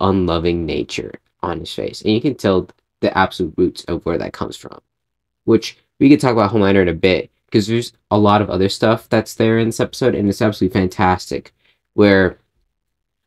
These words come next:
like, a lot of Huey in this episode, which I'm really glad about, 'cause he should be the main character of The Boys, but no, it's actually Karl, Karl Urban's,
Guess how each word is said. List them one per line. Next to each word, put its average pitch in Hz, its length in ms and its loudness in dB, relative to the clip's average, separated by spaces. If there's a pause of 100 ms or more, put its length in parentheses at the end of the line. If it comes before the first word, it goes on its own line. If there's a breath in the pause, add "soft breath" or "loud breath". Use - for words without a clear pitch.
(180)
like, 110 100 -2
a 127 60 4
lot 123 200 4
of 123 140 0
Huey 135 320 4
in 87 80 0
this 85 160 -4
episode, - 320 -4
which 123 160 0
I'm 101 380 0
really 151 240 0
glad 117 260 2
about, 92 240 -2
'cause - 320 -8 (320)
he 127 160 0
should 123 300 4
be 107 100 4
the 92 80 2
main 87 300 0
character 87 360 -2
of 82 120 -6
The 82 60 -6
Boys, 104 340 4
but 87 160 -4
no, 87 180 0
it's 82 120 -6
actually 82 320 -4
Karl, 76 440 -2 (500)
Karl 78 500 -4
Urban's, 85 640 -2